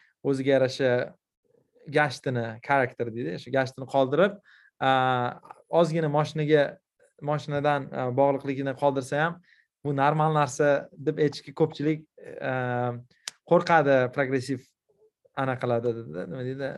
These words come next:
Progressiv, e, fikr ichida, dedi. Keyin shunga Matt Iglesias, e, javob, <laughs> javob berdi. E, zo'r javob, menimcha, va, va menga juda yoqqan. U aytdiki, "Bu seni fikring juda ham nisheviy fikr. Mana, mana bu fikr qilib ko'r,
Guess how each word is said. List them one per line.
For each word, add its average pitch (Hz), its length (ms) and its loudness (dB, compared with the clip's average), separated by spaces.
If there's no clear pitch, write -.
Progressiv, 117 480 -8
e, 120 120 -6
fikr 139 240 0
ichida, 127 260 -6
dedi. 160 320 -4
Keyin 185 160 0
shunga 175 240 0
Matt 160 240 2
Iglesias, 156 420 -2
e, 139 100 -4
javob, 143 280 4
<laughs> 156 280 -2
javob 139 220 2
berdi. 156 260 0
E, 160 260 -2
zo'r 151 300 6
javob, 139 400 0
menimcha, 135 480 -4
va, 139 180 -4
va 131 120 -4
menga 139 180 -10
juda 127 220 -4
yoqqan. 170 320 -4
U 143 120 0
aytdiki, 143 360 0
"Bu 165 120 4
seni 156 260 2
fikring 165 220 0
juda 156 200 2
ham 143 140 0
nisheviy 160 400 2
fikr. 117 300 -2
Mana, 123 100 -4
mana 147 300 4
bu 139 100 -8
fikr 135 240 -2
qilib - 260 -20
ko'r, 208 200 2